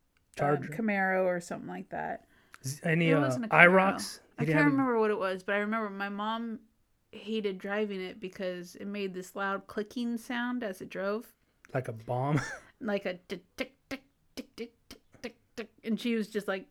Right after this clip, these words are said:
Speaker 2: she's like, "It's so embarrassing, you know, the car's making this ticky noise." But then we got a hold of, w-, we were given, um, a Volvo by my grandpa,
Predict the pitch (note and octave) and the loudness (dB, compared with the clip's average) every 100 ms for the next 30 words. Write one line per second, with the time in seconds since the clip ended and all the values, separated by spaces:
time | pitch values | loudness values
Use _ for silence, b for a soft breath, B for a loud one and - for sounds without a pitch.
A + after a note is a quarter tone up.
0 | A3 C4 A3+ F#3+ F#3 G#3+ - B3+ B3+ A#3+ | -8 -4 0 0 0 -8 4 4 6 4
1 | A3 A#3 A#3+ A#3+ A3 G3 F#3+ G3 F#3+ G3 | 4 4 4 2 -2 -2 -4 -4 -4 0
2 | A#3 A3 A3+ A#3 A3+ G#3+ - C4+ - A3 | 2 2 2 -2 0 -2 -2 -6 -2 -2
3 | G3+ F#3+ - G#3+ B3 C4 A#3+ A3+ G#3 - | -2 -6 -6 -2 0 2 4 4 2 -2
4 | _ D#5+ G#3+ G#3+ G#3 G3+ F#3+ F3+ - _ | _ -6 0 2 2 0 -4 -10 -20 _
5 | E3 A3+ A3+ A#3 A3 A3 G3+ G3 G3 G3+ | -8 -6 0 4 4 4 0 -2 -6 -10
6 | - - F#3 F#3+ - - - - _ G#3 | -14 -8 -8 -6 -10 -14 -16 -18 _ -4
7 | F#3+ G#3+ C4+ A3 F#3 F3 F#3 - _ _ | 0 2 2 0 -2 -4 -8 -12 _ _
8 | _ _ G3+ G3 F#3 G3+ C4 C4 G3+ F#3 | _ _ -2 0 0 0 0 0 -2 -6